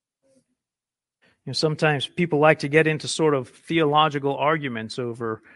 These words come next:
well, who really killed Jesus? And in all of these, when you look through Luke,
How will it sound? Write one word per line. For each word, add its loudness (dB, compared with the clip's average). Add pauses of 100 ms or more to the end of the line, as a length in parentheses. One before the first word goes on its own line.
(200)
well, 0
who 2
really 0
killed -2
Jesus? -8 (1160)
And 0
in -2
all 2
of -2
these, -4
when -6
you -4
look -4
through -4
Luke, -4